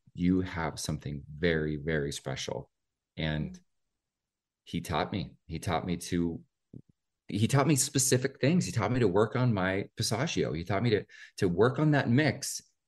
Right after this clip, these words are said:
Speaker 1: in between my chest and my head voice. And I believe early on in my career in Broadway, that was one of the things that kind of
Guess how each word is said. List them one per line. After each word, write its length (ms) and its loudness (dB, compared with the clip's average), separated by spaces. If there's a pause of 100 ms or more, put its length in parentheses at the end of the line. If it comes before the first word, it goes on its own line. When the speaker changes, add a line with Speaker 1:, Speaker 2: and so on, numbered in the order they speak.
(120)
Speaker 1:
in 160 4
between 320 4
my 120 4
chest 420 0
and 80 2
my 100 2
head 200 0
voice. 380 2 (580)
And 400 4 (680)
I 180 2
believe 580 4
early 340 6
on 320 2
in 80 -2
my 160 -2
career 300 2
in 80 -4
Broadway, 640 0 (140)
that 160 2
was 120 -4
one 120 2
of 60 2
the 160 -2 (160)
things 200 -2
that 160 -8
kind 160 -2
of 160 -8